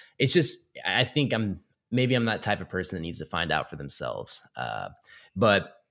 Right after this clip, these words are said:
I'm just excited because I do feel like I'm getting some clarity on the overall goals for what Dialed Health's gonna be and what we need to do to get to the next level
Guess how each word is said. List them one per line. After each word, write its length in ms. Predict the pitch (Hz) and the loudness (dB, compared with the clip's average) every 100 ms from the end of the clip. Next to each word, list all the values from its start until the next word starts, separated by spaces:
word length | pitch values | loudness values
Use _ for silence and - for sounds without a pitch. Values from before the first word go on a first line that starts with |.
| _ - | _ 2
I'm 160 | 113 117 | 2 4
just 180 | 123 | 2
excited 440 | 110 - 90 90 82 | 2 2 4 2 -2
because 320 | 90 90 87 | -4 -4 -2
I 140 | 82 | -2
do 340 | 98 82 101 107 | -2 -2 -2 -2
feel 340 | - 107 104 | -4 -4 -2
like 300 | 87 80 80 | -2 -2 -4
I'm 140 | 67 85 | -8 -6
getting 240 | 87 87 | -6 -4
some 160 | - 82 | -4 -6
clarity 480 | - 80 82 87 | -10 -8 -6 -6
on 120 | 92 87 | -6 -8
the 100 | - | -8
overall 500 | 87 87 87 76 - | -8 -6 -6 -6 -8
goals 380 | 71 78 92 - | -8 -6 -4 -4
for 460 | - 85 76 69 - _ _ | -4 -6 -6 -8 -14 _ _
what 260 | 95 110 104 | 2 2 4
Dialed 220 | 101 101 | 2 2
Health's 240 | 95 98 | 2 -2
gonna 160 | - 80 | -4 -6
be 420 | 71 101 104 104 - | -6 -6 -6 -6 -8
and 80 | 90 | -4
what 140 | 87 | -4
we 80 | 92 | -4
need 180 | 90 82 | -6 -6
to 60 | |
do 160 | 80 85 | -6 -6
to 80 | 80 | -4
get 180 | 80 | -6
to 100 | - | -6
the 80 | 85 | -6
next 280 | 82 78 - | -6 -4 -6
level 500 | 82 90 87 76 - | -4 -4 -2 -6 -8